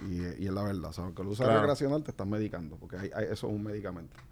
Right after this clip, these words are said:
Speaker 1: Hay que verlo desde ese punto de vista, no hay que verlo como una droga, que todo el mundo lo ve negativo.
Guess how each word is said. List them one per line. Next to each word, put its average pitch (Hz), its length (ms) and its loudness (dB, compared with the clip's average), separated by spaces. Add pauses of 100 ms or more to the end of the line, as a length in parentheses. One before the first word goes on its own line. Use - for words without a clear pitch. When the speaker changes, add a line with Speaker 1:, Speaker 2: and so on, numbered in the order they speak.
(340)
Speaker 1:
Hay 104 140 4
que 110 80 4
verlo 107 200 6
desde 110 160 2
ese - 40 2
punto 104 260 0
de 98 80 4
vista, 104 280 0
no 92 80 0
hay 95 60 -4
que 98 60 -4
verlo 98 260 0
como 98 200 0
una 98 120 0
droga, 95 320 -2
que 87 60 -6
todo 85 120 -10
el 90 60 -8
mundo 98 200 -6
lo 95 120 -8
ve 98 120 -8
negativo. 95 480 -6